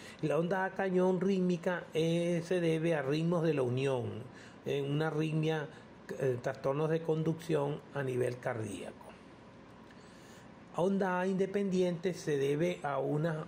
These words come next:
onda A pequeña, independiente de que pasan inadvertida y se presenta sobre todo en la flútera auricular, una arritmia cardíaca, eh, de tipo supraventricular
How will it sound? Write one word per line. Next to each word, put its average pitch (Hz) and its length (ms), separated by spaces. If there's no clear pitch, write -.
onda 160 500
A 151 240
pequeña, 170 720
independiente 151 960
de 156 420
que 151 100
pasan 175 420
inadvertida 175 680
y 151 60
se 160 100
presenta 147 540
sobre 143 280
todo 151 240
en 156 80
la 135 120
flútera 185 480
auricular, 160 560
una 151 220
arritmia 151 580
cardíaca, 151 760
eh, 120 360
de 120 160
tipo 135 340
supraventricular 175 1500